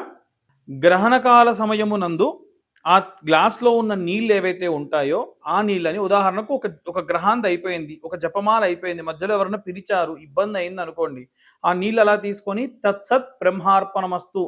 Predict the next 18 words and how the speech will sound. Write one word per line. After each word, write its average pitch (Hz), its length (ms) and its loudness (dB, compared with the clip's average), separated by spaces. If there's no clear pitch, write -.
అని 226 140 -4
పక్కనున్నటువంటి 190 880 -6
ఆ 180 40 0
ప్లేట్లో 202 500 4
వేయాలి. 160 380 0
అలా 196 200 4
వదిలిపెట్టినటువంటి 208 960 -2
నీటినే 190 540 -6
జపతీర్థంగా 208 1000 -2
మీరు 226 220 -4
తీసుకోవాలి. 160 560 -6
మీరు 190 160 -2
తీసుకోవచ్చు, 220 600 -2
మీ 285 120 -4
కుటుంబ 190 320 -4
సభ్యులకు 175 440 -2
కూడా 175 160 0
ఇవ్వచ్చు. 151 380 -4